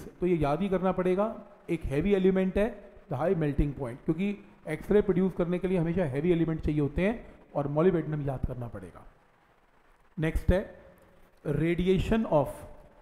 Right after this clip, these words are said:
दो सौ watt, two hundred watt power है, is incident on the surface which is sixty percent reflecting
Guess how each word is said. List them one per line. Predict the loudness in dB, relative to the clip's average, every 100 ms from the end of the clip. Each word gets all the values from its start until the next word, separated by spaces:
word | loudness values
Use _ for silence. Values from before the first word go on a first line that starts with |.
| -10
दो | 6 8 8
सौ | 8 4
watt, | 6 2 2 4 4 2 -18 -20 -20 -20 -20 -20 -20 -20 -6
two | 2 4
hundred | 4 2 2 2
watt | 2 0 0 -6 -2
power | -2 0 0
है, | -2 -8 -12 -16 -20 -20 -20 _ -16 0
is | 0
incident | 2 0 2 2 2 4
on | 4 4
the | 2
surface | 2 0 0 -6 -8 -14 -20 -20 -20 -8 0
which | 0 2
is | 0 0 -4
sixty | 0 2 0 0
percent | 0 2 0 0
reflecting | -2 -2 -4 -4 0 0 0